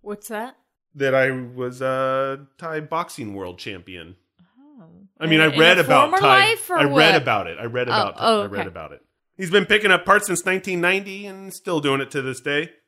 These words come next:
Speaker 2: Besides Pirates of the Caribbean, the most notable on his list is The Dark Knight.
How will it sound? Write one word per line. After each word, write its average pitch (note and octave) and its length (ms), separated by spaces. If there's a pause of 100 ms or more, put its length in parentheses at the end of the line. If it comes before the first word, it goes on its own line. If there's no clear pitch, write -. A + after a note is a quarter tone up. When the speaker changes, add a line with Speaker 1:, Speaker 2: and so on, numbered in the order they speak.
Speaker 2:
Besides D#3+ 260
Pirates F3 240
of E3+ 60
the D#3 80
Caribbean, F3 720
the D3+ 80
most C#3+ 180
notable D#3+ 600
on D#3+ 100
his C3+ 180
list D3 260
is C#3 160
The B2+ 120
Dark C3 380
Knight. B2+ 400